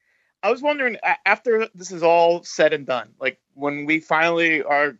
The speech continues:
free of the pandemic, will there be repercussions with commissions against the U F C trying to operate in these reservations and whatnot? What do you, what do you think about that?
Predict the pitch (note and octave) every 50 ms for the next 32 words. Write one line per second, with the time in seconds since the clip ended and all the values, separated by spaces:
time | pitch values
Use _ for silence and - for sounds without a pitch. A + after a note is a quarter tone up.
0 | _ _ - F3 D#3+ D#3+ C#3+ D3 - - D#3 C#3+ C#3 C3+ C3+ C3 C3 C3+ - -
1 | - - D3 D3+ D3+ D3+ D3+ D3+ C#3+ D3+ D3+ D3 C#3+ C#3 C3 B2 - C3+ D3 E3
2 | E3 E3 D3+ - - D#3 D3+ - - D#3 C#3+ C#3 C3+ C3 B2 - - - - -
3 | _ _ _ _ _ _ _ _ _ - C#3+ D3 C#3+ - - - C#3+ C#3+ D3+ D3+
4 | D3 - - C#3 C3 C3 C3 B2 A2+ - - - A2 D3 C3 A#2 - - - C#3
5 | C#3 C#3 C3 B2+ - - - C#3+ C#3 C3+ C3 B2+ B2 - - C3+ C3 B2+ B2 B2+
6 | C3 C3 B2 - B2+ B2+ B2 B2+ A#2+ A#2 B2 - _ _ _ _ _ _ _ _
7 | _ - C#3 C3+ C3+ C#3 C3 B2 A2+ - - C3 C3 B2+ C3+ A2+ B2 A#2+ A#2 B2
8 | - A2+ A2+ D#3+ - B2 A2+ - - A2+ A2+ - B2+ B2+ A#2+ B2 A#2+ - - B2
9 | B2 B2 B2+ B2 B2 C#3+ F3+ E3+ - - - -